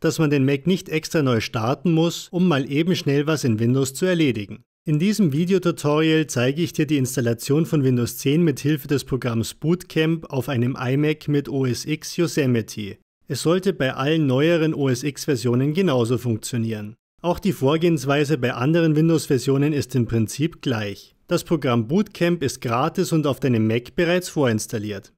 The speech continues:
Wer sich jetzt fragt, warum man auf dem Mac Windows statt O S X als Betriebssystem nutzen will,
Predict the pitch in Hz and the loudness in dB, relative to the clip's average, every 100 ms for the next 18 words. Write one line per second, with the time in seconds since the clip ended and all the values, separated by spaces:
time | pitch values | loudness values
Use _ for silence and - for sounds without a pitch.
0 | _ - 160 156 151 135 185 - 127 135 | _ -4 0 0 0 0 -2 -2 0 0
1 | 151 - 139 156 160 147 123 - 113 127 | 0 0 2 4 2 0 -2 0 0 0
2 | 131 135 180 196 175 - 131 135 123 113 | 0 2 2 2 0 -4 -4 -2 -2 -2
3 | - 170 - 147 - 120 - 147 165 185 | -4 -4 -2 -2 -2 -8 -2 -2 0 -4
4 | - 156 151 156 - 139 143 143 | 0 0 2 0 -2 0 2 0